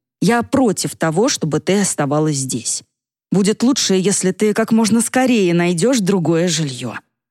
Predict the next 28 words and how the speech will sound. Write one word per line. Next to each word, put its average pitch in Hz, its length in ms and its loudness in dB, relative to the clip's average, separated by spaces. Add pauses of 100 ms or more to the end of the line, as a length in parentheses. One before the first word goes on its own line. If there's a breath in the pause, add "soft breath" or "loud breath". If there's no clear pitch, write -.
(840)
Я 175 100 -4
почувствовала 170 680 -4
сильную 208 560 2
боль 175 340 0
в - 80 -18
том 175 200 0
месте, 202 500 0
где 156 180 0
совсем 170 400 0
недавно 175 460 0
ощущала 165 500 -2
покалывание. 156 880 -4 (580)
Тяжело 190 380 0
сглотнув, 196 600 0 (500)
я 196 180 0
приготовилась 208 800 0
ответить, 240 580 -2 (320)
однако 247 420 0
он 196 180 2
уже 196 200 0
обошел 294 560 2
меня 269 380 2
и 277 180 -2
похромал 208 600 -2
по - 120 -4
направлению 160 680 0
к - 80 -16
коридору. 156 640 -6